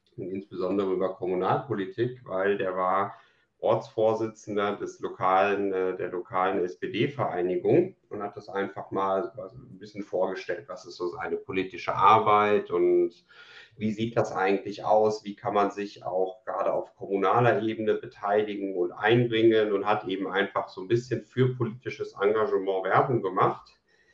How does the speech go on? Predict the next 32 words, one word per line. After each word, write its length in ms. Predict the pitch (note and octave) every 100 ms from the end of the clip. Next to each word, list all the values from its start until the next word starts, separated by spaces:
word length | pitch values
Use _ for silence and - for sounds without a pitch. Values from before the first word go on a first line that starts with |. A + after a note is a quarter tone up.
| _ _ G#2+
Ähm, 720 | G#2+ G2+ G2+ G#2 F#2+ - - _
hat 300 | - G#2 G#2
da 400 | G2+ G2+ A2 G#2+
die 380 | - G2 G2 G2
klare 340 | - G2+ G#2+ G#2
Message 500 | G#2+ A2 F2+ - -
gehabt, 300 | G#2 G#2+ G2+
also 180 | F#2
ihm 160 | F#2+ G#2+
ist 160 | A2 -
es 120 | G2
eigentlich, 460 | G2 G#2 A2 G2+
also 120 | F2+ F#2
er 100 | F#2
wollte 240 | G#2 A2
jetzt 140 | -
nicht 160 | G#2+ G#2+
unbedingt 380 | G2+ G2 G2 -
für 100 | G2
die 160 | -
S 180 | G#2+ G#2+
P 100 | -
D 240 | - C3 C3
Werbung 380 | G#2+ G#2+ G#2+
machen, 380 | G#2 B2 C3 B2
sondern 280 | G#2+ G#2 G2
einfach 440 | G2 G#2+ - F#2+
dafür, 440 | F#2+ F#2+ G2+ - G2
hey, 340 | G2+ A2 A2+
wer 140 | G2+ F#2
Lust 300 | A#2 B2+ -
hat, 300 | A2+ A2